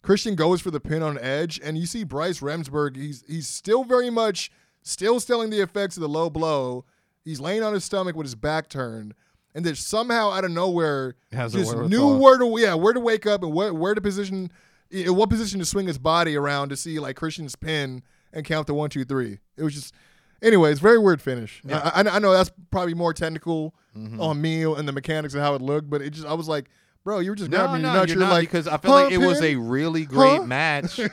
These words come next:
Speaker 1: <laughs> Pin over here,
Speaker 2: for,
Speaker 1: what?
Speaker 2: for,
Speaker 1: Hmm?
Speaker 2: on free T V, but in Canada, and for it to end that way was a little bit, uh,
Speaker 1: I, I thought that, uh, what would have happened was that it would have been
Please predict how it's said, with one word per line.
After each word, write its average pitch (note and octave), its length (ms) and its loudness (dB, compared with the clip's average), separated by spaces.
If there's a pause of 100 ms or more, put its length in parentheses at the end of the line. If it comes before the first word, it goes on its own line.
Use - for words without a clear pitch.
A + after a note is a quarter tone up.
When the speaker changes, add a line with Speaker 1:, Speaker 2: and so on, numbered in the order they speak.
(100)
Speaker 1:
<laughs> D#4+ 240 -16
Pin C#4 200 6
over C#4 160 8
here, C4+ 260 2
Speaker 2:
for, - 240 4
Speaker 1:
what? - 80 -4
Speaker 2:
for, B3+ 120 -2
Speaker 1:
Hmm? C4+ 80 0
Speaker 2:
on C#3+ 220 4
free D#3 320 -4
T D3+ 260 -6
V, D3 300 -4
but B2+ 220 -4
in B2 140 -8
Canada, A#2 720 -6 (520)
and B2 80 -14
for D3 80 -6
it C#3 80 -8
to C#3 120 -14
end C#3+ 280 -8
that C3+ 240 -4
way B2 180 -4
was A2+ 240 -10
a A2+ 80 -8
little A2+ 300 -4
bit, G#2+ 280 -6 (240)
uh, G#2 320 -4
Speaker 1:
I, G3 140 0
I A3+ 40 0
thought A3+ 400 0
that, E3+ 420 2
uh, D3+ 240 0
what D3+ 180 0
would D#3 120 0
have C#3+ 100 -2
happened D3 400 0
was C#3 260 0
that C#3 240 0 (320)
it C#3+ 60 -4
would D3 160 2
have B2+ 120 -6
been C3+ 300 -6